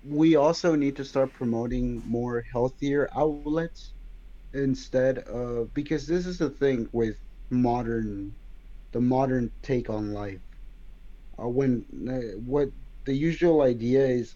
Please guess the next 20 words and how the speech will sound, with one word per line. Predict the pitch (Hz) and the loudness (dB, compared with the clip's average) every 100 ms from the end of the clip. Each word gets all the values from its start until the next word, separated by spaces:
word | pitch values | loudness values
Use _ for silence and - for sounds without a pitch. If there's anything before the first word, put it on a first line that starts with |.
| - | -4
"I | |
have | 135 139 - | 0 -2 -4
problems, | - 127 135 135 139 135 - - - - - | -2 2 2 0 -4 -8 -16 -20 -12 -4 -2
I'm | 123 127 | 0 0
going | 127 131 | 2 0
to | 131 | -2
keep | - 135 - - 107 | -6 -6 -6 -8 -10
my | 113 127 120 | -2 -2 -2
problems | - 123 123 120 | 0 0 0 -4
to | 120 | -2
myself, | 113 110 127 120 123 120 - - - - - | -2 -2 -2 0 0 -2 -16 -16 -18 -16 -8
and | 127 | -2
I'm | 127 117 | 0 2
going | 131 131 | 2 0
to | 123 | 0
use | 117 120 110 - | 0 0 -2 -4
drugs | 123 123 123 117 110 | 2 2 2 -4 -4
and | 113 | -2
alcohol | 110 120 113 - 117 117 | -2 -4 -8 -4 -2 -2
as | 107 | -4